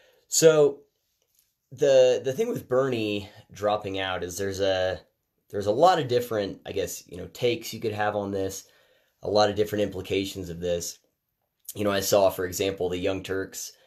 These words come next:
tweeted out, 'cause I use them kind of as a, they're a proxy for me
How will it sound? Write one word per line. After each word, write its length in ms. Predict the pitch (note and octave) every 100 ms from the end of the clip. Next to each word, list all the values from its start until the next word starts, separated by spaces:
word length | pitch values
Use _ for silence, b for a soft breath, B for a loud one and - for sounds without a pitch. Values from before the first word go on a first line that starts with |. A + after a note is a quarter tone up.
| b b _
tweeted 320 | - G2+ G2
out, 260 | F#2+ F#2 -
'cause 100 | D#3+
I 40 |
use 260 | D#3+ B3 C3+
them 240 | C3 C3
kind 180 | - A#2+
of 80 | A#2+
as 200 | A2 G#2
a, 440 | F#2+ F#2 F2 E2 _ _ _ _ _ _ _
they're 180 | B2+ D3
a 100 | -
proxy 640 | - G#2+ A2 - G#2+ G2
for 160 | G2 G2
me 460 | G2 G2 G2 F#2+